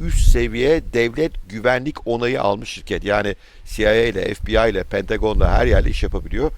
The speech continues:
Bunu tabii bütün Batı bloğu için böyle düşünebilirsiniz. Bir veri şirketi, Palantir çok önemli. Bilançosu gelecek onun. Bilançosu üzerine de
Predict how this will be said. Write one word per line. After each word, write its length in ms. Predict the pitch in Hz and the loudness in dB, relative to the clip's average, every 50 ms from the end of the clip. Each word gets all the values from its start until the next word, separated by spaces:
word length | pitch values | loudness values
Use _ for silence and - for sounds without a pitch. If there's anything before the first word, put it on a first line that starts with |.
| - - - - - | -10 -14 -14 -14 -12
Bunu 140 | 120 117 120 | -12 -12 -8
tabii 220 | 110 104 101 113 | -6 -6 -6 -6
bütün 280 | - - - 131 - - | -6 -6 -4 -2 0 0
Batı 280 | 107 104 - - - | 0 0 -2 -2 -4
bloğu 240 | - - 98 98 98 | -2 -2 -2 -2 -2
için 180 | - - - - | -2 -4 -4 -4
böyle 160 | - 95 98 | -4 -4 -6
düşünebilirsiniz. 800 | - - - 101 95 87 92 110 104 - - 95 110 147 - - - - - - - | -6 -8 -8 -8 -8 -6 -8 -8 -8 -8 -10 -10 -10 -10 -10 -14 -16 -18 -20 -14 -12
Bir 240 | 110 117 104 92 82 | -10 -10 -10 -6 -4
veri 280 | 120 123 127 143 135 - | -2 0 0 0 -2 -2
şirketi, 600 | - - - 90 - - 98 - - 127 131 - - - - - - | -6 -8 -10 -8 -8 -8 -8 -4 -4 -4 -4 -2 -4 -4 -4 -2 0
Palantir 340 | 117 120 117 107 104 98 95 | 2 2 2 2 0 -2 -8
çok 220 | - 131 123 - | -8 -8 -6 -4
önemli. 420 | 107 95 95 90 95 113 151 170 - - - - - - - | -4 -4 -4 -4 -4 -4 -6 -6 -8 -10 -18 -20 -16 -12 -4
Bilançosu 440 | 107 131 147 160 - 139 - - - | 0 2 2 2 0 -4 -8 -6 -4
gelecek 340 | 113 107 90 95 95 - | -4 -2 -2 -4 -6 -8
onun. 220 | 101 101 135 143 98 | -8 -10 -10 -10 -6
Bilançosu 380 | 107 110 113 113 - 92 90 | -4 -4 -4 -4 -6 -8 -10
üzerine 280 | 90 90 110 98 90 90 | -8 -6 -6 -6 -6 -4
de 140 | 135 151 | -4 -4